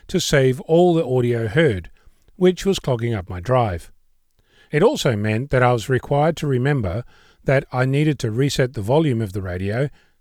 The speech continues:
set the squelch just so, disconnect and, more importantly, reconnect the antenna when there were storms about,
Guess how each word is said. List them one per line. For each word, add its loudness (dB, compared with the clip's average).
set 0
the -10
squelch 0
just -2
so, 0
disconnect 0
and, -4
more -2
importantly, -2
reconnect -2
the 0
antenna -2
when -2
there -2
were -6
storms 0
about, -4